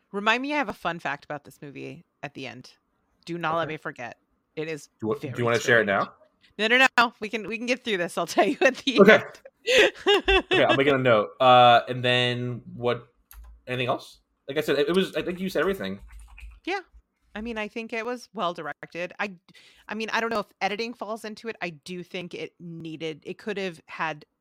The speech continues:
Speaker 1: um, probably ten minutes excised from the runtime. Uh, there is points where in the middle it gets a little baggy, um, and repetitive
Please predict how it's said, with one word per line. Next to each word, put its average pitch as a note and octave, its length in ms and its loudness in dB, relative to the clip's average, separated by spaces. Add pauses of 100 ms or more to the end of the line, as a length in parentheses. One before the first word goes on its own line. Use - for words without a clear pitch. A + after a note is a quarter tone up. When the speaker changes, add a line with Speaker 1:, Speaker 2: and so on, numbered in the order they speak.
Speaker 1:
um, C#3 420 -18 (240)
probably G3 380 -12
ten D#3+ 260 -14
minutes D3+ 260 -16
excised F3+ 500 -10
from G3 240 -10
the F3+ 80 -10
runtime. A3+ 540 -6 (680)
Uh, E3 440 -4
there F#3 140 -2
is G3 260 -6
points - 480 -10
where F3+ 300 -8
in F3 140 -10
the E3+ 80 -10
middle E3+ 260 -6
it E3 80 -10
gets - 160 -16
a D#3 60 -12
little D3+ 220 -10
baggy, D#3+ 520 -8 (100)
um, D3+ 400 -12 (140)
and D3+ 140 -10
repetitive D#3 720 -10